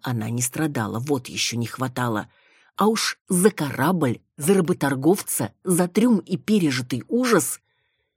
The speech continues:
Если бы не Фи, нас бы увезли. Всех, понимаешь? Ее начала бить крупная дрожь, и Хавьер крепче прижал к себе девушку. Я бы все равно тебя нашел. Плевать на всех форсманов мира.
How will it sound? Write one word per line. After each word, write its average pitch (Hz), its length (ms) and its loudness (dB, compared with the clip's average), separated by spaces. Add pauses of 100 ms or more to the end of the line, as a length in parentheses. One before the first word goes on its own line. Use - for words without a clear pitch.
(420)
Если 226 360 -4
бы 147 140 -4
не 170 140 0
Фи, 262 340 -4 (420)
нас 185 280 0
бы 190 160 0
увезли. 208 600 0 (260)
Всех, - 540 -4 (160)
понимаешь? 196 680 2 (600)
Ее 120 260 -4
начала 120 380 -4
бить 127 300 -4
крупная 123 420 -4
дрожь, 156 400 0 (400)
и - 80 -2
Хавьер 151 440 0
крепче 143 460 -4
прижал 123 360 -2
к - 60 -6
себе 120 220 -4
девушку. 120 640 -6 (500)
Я 120 240 0
бы 110 100 -2
все - 220 -8
равно 123 260 -4
тебя 120 260 -8
нашел. - 460 -6 (480)
Плевать 127 520 0
на 139 80 2
всех 131 300 -2
форсманов 135 600 0
мира. 139 380 0